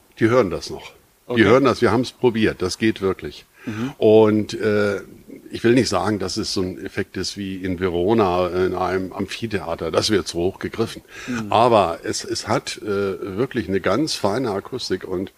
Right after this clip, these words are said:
Speaker 1: man kann das unplugged machen und selbst wenn wir Lesungen machen, zwar über Mikrofon,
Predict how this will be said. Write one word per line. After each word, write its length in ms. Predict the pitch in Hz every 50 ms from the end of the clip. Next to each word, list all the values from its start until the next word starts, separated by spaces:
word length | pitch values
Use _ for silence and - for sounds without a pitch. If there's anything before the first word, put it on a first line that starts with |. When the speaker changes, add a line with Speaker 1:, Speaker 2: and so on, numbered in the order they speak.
| _ - - - - - - - - _ -
Speaker 1:
man 120 | 95 95
kann 220 | - - 107 107
das 180 | 107 101 90 92
unplugged 580 | 98 98 110 127 117 - - 110 101 98 - -
machen 460 | 92 101 107 104 110 123 120 120 107
und 460 | 92 95 95 95 95 95 92 - -
selbst 380 | - 98 92 113 117 123 - -
wenn 160 | 120 110 110
wir 100 | 113 107
Lesungen 600 | 104 110 113 131 143 117 107 101 87 87 85 82
machen, 300 | 78 76 80 82 80 80
zwar 200 | - - 90 82
über 200 | 101 98 90 87
Mikrofon, 640 | 90 95 92 - 90 80 - - 85 85 98 113 123